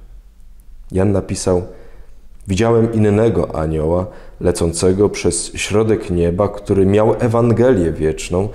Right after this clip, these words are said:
aby ją zwiastować mieszkańcom ziemi i wszystkim narodom, i plemionom, i językom, i ludom,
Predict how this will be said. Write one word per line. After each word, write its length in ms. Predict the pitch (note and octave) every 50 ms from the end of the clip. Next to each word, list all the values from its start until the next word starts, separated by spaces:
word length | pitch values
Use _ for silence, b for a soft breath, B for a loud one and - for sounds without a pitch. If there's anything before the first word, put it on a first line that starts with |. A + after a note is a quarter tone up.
| B B B B B -
aby 180 | G2 G2 A#2
ją 160 | A#2 A#2 A#2+
zwiastować 640 | A2+ A2+ B2 B2 A2+ - - D#3 C#3 A2 F#2 - - -
mieszkańcom 640 | F#2 F2+ - - - G#2 G#2+ A2+ A2+ - B2+ B2 G#2+
ziemi 380 | F2+ F2 E2+ D#2+ E2 F2 G2
i 60 | G#2 G2+
wszystkim 440 | - - C3 - - - - C#3
narodom, 480 | C3+ A#2 F#2 F2 D#2 D#2 D#2+ E2+ F#2 F#2+ B B B B B
i 100 | C3 B2+
plemionom, 640 | A#2 - C3 A#2 G2 F#2 F2 E2+ F2 F#2 G2 G2 -
i 100 | C3 C3
językom, 600 | C3 A#2 A2 F2+ F2 G2 G2 G2 - A#2+ A2+ A#2
i 60 | - A#2
ludom, 500 | A2 F#2 F2 F2 E2+ F2 F#2+ G2+ G#2